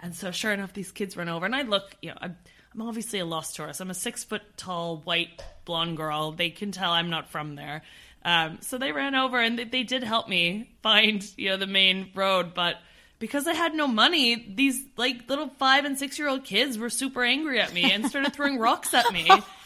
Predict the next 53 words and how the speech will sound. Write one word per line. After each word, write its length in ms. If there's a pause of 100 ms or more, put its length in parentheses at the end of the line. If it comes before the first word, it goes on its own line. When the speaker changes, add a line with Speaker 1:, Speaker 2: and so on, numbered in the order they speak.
(120)
Speaker 1:
And 100
they 80
started, 380
<laughs> 40
Speaker 2:
Oh, 120
no. 540
Speaker 1:
they 100
started, 380
like, 440 (400)
and 140
it 140
was 160
really 240
embarrassing 760
because 320
there 140
was 280 (300)
obviously 460
loads 420
of 140 (180)
people 400
around. 360
They 100
could 180
see 220
this, 240
and 100
I 80
just 260
looked 160
like 160
an 100
absolute 440
dick 320
that 160
didn't 160
wanna 200
pay 180
these 120
kids. 140
Speaker 2:
No, 80
but 140
you 160
had 240
money. 420
You 60
just 180
didn't 160
wanna 160
give 160
them 140
that 160
much. 600